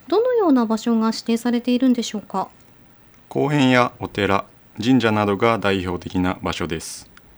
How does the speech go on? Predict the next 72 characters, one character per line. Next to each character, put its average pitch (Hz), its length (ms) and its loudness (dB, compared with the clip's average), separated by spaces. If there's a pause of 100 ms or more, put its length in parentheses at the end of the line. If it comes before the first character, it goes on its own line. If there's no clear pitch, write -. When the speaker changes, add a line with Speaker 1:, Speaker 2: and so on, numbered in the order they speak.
(380)
Speaker 2:
一 107 100 -6
時 - 300 -8
集 117 180 -2
合 113 160 2
場 110 140 0
所 101 160 -4
は 98 220 0 (140)
実 98 100 -8
際 113 320 -2
に 113 280 -2
そ - 160 -10
こ 120 120 -2
に 123 120 0
住 147 180 0
ん 131 60 4
で 117 80 2
い 107 80 2
る 101 100 -4
方 95 260 -4
々 85 200 -6
の 101 320 -2
集 110 240 -6
合 104 160 -2
す - 180 -8
る 107 120 -4
も 107 160 -2
の 104 140 -2
で 90 100 -2
あ 87 100 -2
る 82 80 -8
た - 140 -12
め、 87 220 -2 (400)
各 - 240 -10
地 120 220 -2
域 95 140 -4
の 90 100 0
自 87 180 -4
治 - 120 -8
会 95 220 -2
や 101 200 0 (300)
組 113 260 -2
単 127 260 -2
位 - 20 -2
な 101 140 0
ど 95 120 -4
が 98 240 -2 (880)
場 95 80 -2
所 95 180 -2
を 92 60 -2
決 - 120 -6
め 95 140 0
て 98 140 -6
い 92 80 -6
た 98 100 -6
だ 92 120 -2
い 90 80 -4
て - 120 -8
い 87 60 -2
ま 85 160 -4
す。 - 260 -16 (960)
自 101 140 -10
分 120 200 2
の 131 80 2
住 135 200 0
ん 131 40 2
で 117 80 0
い 113 80 0
る 104 120 -4
地 - 160 -6
域 98 140 -4
の 101 200 -2
一 98 140 -8